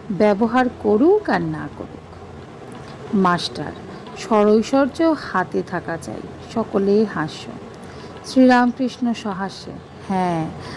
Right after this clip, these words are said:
হাতে থাকা চাই। কি হীন বুদ্ধি! যে ঐশ্বর্য কখনো ভোগ করে নাই, সেই ঐশ্বর্য ঐশ্বর্য করে অধৈর্য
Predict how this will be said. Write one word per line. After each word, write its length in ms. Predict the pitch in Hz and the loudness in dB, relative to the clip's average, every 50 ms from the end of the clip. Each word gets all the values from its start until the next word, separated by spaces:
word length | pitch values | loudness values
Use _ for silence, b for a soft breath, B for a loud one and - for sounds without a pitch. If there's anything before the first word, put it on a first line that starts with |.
| B B - - | B B -4 2
হাতে 340 | - 226 226 - 262 262 247 | 2 2 4 6 4 4 4
থাকা 360 | - 190 180 - - - 170 | 4 0 -4 -2 -2 -4 -4
চাই। 320 | 156 - - - 90 - - - - - - - - - | -4 -6 -6 -6 -6 -6 -8 -10 -14 -16 -16 -16 -6 0
কি 100 | - 320 | 4 6
হীন 320 | 330 269 226 240 233 240 240 | 6 8 8 8 8 8 8
বুদ্ধি! 500 | 226 254 240 214 220 - 294 285 262 208 165 - - - - - B B B B B - - - | 6 4 2 0 0 2 4 4 4 4 0 -4 -12 -16 -18 -16 B B B B B -8 -6 -4
যে 280 | 208 170 233 226 226 | 0 4 6 6 8
ঐশ্বর্য 560 | 220 220 226 208 - 254 233 214 214 - 269 262 262 | 8 6 6 4 2 2 0 0 0 0 0 0 2
কখনো 340 | 262 247 254 294 285 285 277 220 - | 0 0 2 2 2 2 2 2 0
ভোগ 140 | 185 180 180 - | 0 -2 -2 -2
করে 320 | - 247 240 240 254 262 254 | 0 4 4 6 6 6 4
নাই, 200 | 247 196 185 185 190 - - - - B B B B B B B B B - | 4 2 0 -2 -6 -8 -12 -16 -18 B B B B B B B B B -10
সেই 360 | - - 277 269 269 277 294 | 0 4 6 8 8 8 8
ঐশ্বর্য 520 | 294 302 269 - 302 311 302 247 - - 302 | 6 4 4 4 4 4 4 2 2 2 4
ঐশ্বর্য 600 | 285 277 277 262 - 302 285 269 240 - 285 269 - | 4 4 4 4 2 2 2 2 2 0 -2 0 0
করে 200 | 294 285 294 294 | 2 4 4 6
অধৈর্য 600 | 240 185 170 - - 214 196 - - - 202 | 6 4 4 2 0 -2 -2 -2 -4 -8 -8